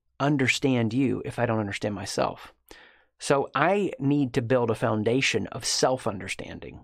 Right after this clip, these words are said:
We want to seek self-understanding so that we can lead ourselves well. The best way I know to do that as we progress on this journey is to get aware of the fact that there is a movie playing in your head.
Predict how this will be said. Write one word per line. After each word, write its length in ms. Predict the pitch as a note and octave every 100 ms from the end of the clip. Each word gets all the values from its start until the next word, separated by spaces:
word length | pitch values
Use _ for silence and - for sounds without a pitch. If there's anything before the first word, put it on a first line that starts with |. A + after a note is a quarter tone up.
| -
We 80 | C3
want 140 | F3+
to 40 | C#3+
seek 420 | - - G#3 G#3+
self-understanding 1040 | - A#2 G#2 G#2 - - - - - - -
so 200 | - C#3
that 120 | C#3
we 140 | C3 B2
can 320 | B2 A#2 A2
lead 180 | G2 G2+
ourselves 460 | G#2+ - - -
well. 260 | E3+ D3 - - - -
The 100 | -
best 260 | C3+ G#3 -
way 120 | A#3
I 80 | G3
know 120 | F3
to 80 | D3+
do 200 | B2 C3
that 260 | F2+ D#2 - - - - -
as 120 | B2+
we 120 | D3+
progress 440 | D#3 A#2+ C3 D#3
on 120 | D#3+ C#3+
this 160 | B2+
journey 480 | A#2 B2+ B2 - - - - -
is 120 | C#3+
to 100 | -
get 140 | C#3 E3
aware 300 | D3+ D3+ D#3+
of 100 | E3+
the 60 |
fact 380 | D#3+ - A2+ -
that 100 | -
there 220 | D3 E3+
is 120 | F3 C#3+
a 60 |
movie 800 | C3+ C3+ D#3 G3 F3 A2+ G#2 A2+ _ -
playing 320 | - E3 D3
in 100 | C3+
your 140 | B2+
head. 300 | B2 C#3 D#2+